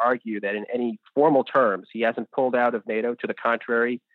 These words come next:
uh, two months ago, he explicitly endorsed nato and ex-, en-, endorsed the collective security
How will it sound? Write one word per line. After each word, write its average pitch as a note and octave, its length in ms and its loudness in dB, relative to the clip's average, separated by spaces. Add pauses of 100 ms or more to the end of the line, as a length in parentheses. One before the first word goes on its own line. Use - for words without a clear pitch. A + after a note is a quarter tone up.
(440)
uh, A#2 220 2
two C#3 100 4
months B2 280 2
ago, A2+ 340 2
he A2+ 420 -6
explicitly C3 640 0
endorsed A#2 420 2
nato A2+ 380 4
and G#2 80 0
ex-, - 320 -10
en-, G#2+ 160 -2
endorsed A2+ 460 2 (100)
the G#2+ 300 -4 (100)
collective A2+ 340 2
security A2 560 0